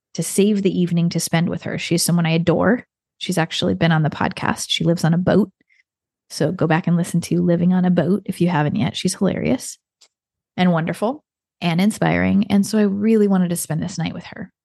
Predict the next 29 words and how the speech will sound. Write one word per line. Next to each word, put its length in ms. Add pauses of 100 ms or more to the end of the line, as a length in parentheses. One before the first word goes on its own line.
(540)
We 80
went, 240
we 80
hung 260
out, 220
we 60
had 80
a 40
wonderful 400
night. 360
We 100
got 220
home. 500 (800)
And 160
the 80
next 480
morning, 540 (160)
I 100
was 300 (540)
getting 360
up 340 (140)
at 320 (560)
a 60
little 200
bit 140
before 320
four 380
A 120
M 400